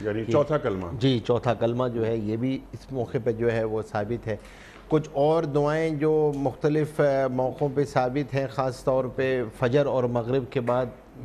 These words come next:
Speaker 2: जो है वो एक, अ, दुआ साबित है, अ, "हस्बी अल्लाहु ला इलाहा इल्ला हुवा अलैहि तवक्कलतु व हुवा रब्बुल अर्शिल अज़ीम।"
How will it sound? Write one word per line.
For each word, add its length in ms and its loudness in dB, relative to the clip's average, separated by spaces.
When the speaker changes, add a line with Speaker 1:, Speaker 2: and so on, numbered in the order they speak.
Speaker 2:
जो 160 2
है 140 2
वो 160 -2
एक, 220 -4
अ, 260 0
दुआ 340 0
साबित 460 -2
है, 180 2
अ, 1000 -6
"हस्बी 300 0
अल्लाहु 360 0
ला 200 2
इलाहा 300 0
इल्ला 240 -2
हुवा 280 -2
अलैहि 240 -2
तवक्कलतु 600 -2
व 100 2
हुवा 220 0
रब्बुल 300 -6
अर्शिल 280 -6
अज़ीम।" 360 -2